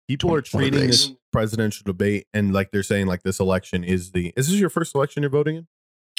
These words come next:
Speaker 2: It is. It is the first I'm voting in.
Speaker 1: Yeah, it's a, it's an important,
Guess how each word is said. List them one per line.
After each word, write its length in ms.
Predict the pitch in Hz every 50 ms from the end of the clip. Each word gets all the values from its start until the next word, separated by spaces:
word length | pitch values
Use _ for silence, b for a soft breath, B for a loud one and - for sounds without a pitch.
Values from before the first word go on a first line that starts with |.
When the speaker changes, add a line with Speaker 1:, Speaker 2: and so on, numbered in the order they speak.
| - _ _
Speaker 2:
It 120 | 135 135 139
is. 380 | 156 170 147 117 - - - 117 - -
It 80 | 123 127
is 120 | 135 135
the 80 | 123 123
first 260 | - - 113 117 -
I'm 140 | 107 113 107
voting 260 | 104 110 104 101 -
in. 60 | - - -
Speaker 1:
Yeah, 180 | 101 90 80 - -
it's 220 | 110 120 - -
a, 100 | - - - 123
it's 160 | 143 - -
an 80 | 226
important, 520 | 233 202 160 - 143 147 143 120 107 101